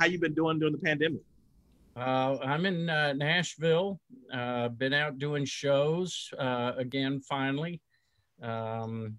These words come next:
Speaker 2: and, uh, just got back, uh, home a couple of days ago. Uh, I was down in Texas, got to, uh, go back home to Katy for a while and, and, uh,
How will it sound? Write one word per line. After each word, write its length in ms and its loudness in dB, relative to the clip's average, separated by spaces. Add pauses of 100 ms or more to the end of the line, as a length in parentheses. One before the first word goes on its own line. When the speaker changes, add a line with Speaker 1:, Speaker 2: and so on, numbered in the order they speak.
(160)
Speaker 2:
and, 320 -6
uh, 200 -2
just 280 -8
got 220 -2
back, 200 -2 (180)
uh, 240 -2
home 280 -2
a 40 -4
couple 300 -6
of 100 -2
days 300 -2
ago. 480 -2 (400)
Uh, 20 -8
I 220 -6
was 180 -6
down 260 0
in 100 -2
Texas, 580 -8
got 220 -4
to, 300 -4
uh, 160 0
go 180 -2
back 320 -6
home 300 -2
to 120 -12
Katy 460 -2
for 240 -2
a 80 0
while 520 -4
and, 260 -6
and, 320 -6
uh, 300 -6